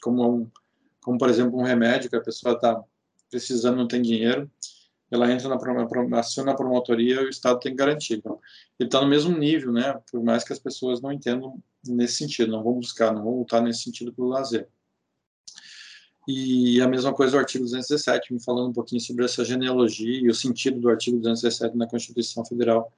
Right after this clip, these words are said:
Brasileira. E a partir de agora eu vou falar um pouquinho, na,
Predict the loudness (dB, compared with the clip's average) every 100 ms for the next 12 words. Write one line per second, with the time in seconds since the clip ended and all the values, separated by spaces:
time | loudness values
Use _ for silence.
0 | _ _ _ _ _ _ 4 4 4 2
1 | 2 -4 _ _ _ -2 0 4 4 4
2 | 0 2 2 4 4 4 2 0 0 -4
3 | -10 -6 -6